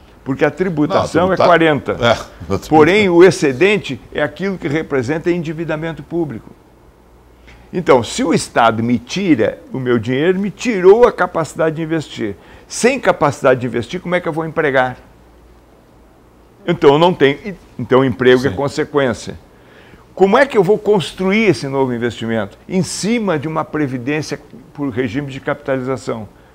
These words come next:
Speaker 1: Eu vou começar a acumular recursos mensais, que ao longo de dez anos eu vou ter uma massa de recursos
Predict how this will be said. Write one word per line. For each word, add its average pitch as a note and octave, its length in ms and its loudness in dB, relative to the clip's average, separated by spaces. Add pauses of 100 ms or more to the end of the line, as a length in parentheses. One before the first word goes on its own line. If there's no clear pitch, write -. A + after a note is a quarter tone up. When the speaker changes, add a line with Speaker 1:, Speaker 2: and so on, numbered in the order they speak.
(220)
Speaker 1:
Eu B2 120 -2
vou D#3 180 2
começar A2+ 640 0
a D#3 160 4
acumular C3+ 600 -2
recursos G#2 720 -8 (140)
mensais, A2+ 680 -4 (440)
que - 80 0
ao F#3 140 6
longo G3 460 6
de C3 120 -2
dez A2+ 360 -2
anos C#3 420 -6 (260)
eu B2+ 100 0
vou C#3+ 120 0
ter D#3 140 -6
uma C3+ 180 -4
massa C3+ 480 -6
de G2 100 -12
recursos G#2+ 680 -8